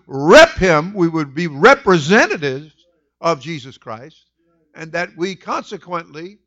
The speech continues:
would be able to bring the message to a lost and a dying world? Consequently, we could bring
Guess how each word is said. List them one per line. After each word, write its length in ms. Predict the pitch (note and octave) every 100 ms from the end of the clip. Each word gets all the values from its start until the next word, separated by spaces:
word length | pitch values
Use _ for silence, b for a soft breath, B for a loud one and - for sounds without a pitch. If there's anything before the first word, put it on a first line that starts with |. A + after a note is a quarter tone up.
| _ _
would 200 | F#3+ E3+
be 200 | F3+ F3+
able 260 | F#3+ G3 G#3+
to 160 | G3
bring 460 | F#3 D#3+ E3 F3 F#3
the 120 | F#3+
message 680 | E3+ D#3+ D3+ - D3+ D3 _ _ _
to 120 | _ F#3+
a 100 | F3
lost 580 | C#3 C#3+ D3 - _ _ _ _
and 140 | E3
a 80 | E3
dying 500 | C#3 C3+ D3+ D#3+ D3
world? 360 | A2 C#3+ A#2+ E2+ _ _ _ _ _
Consequently, 800 | - F3+ - G3+ F#3 G3 F#3 F#3+
we 180 | F3+ F#3
could 300 | F#3 E3 A#2
bring 480 | D#3+ F#3 F#3 F3+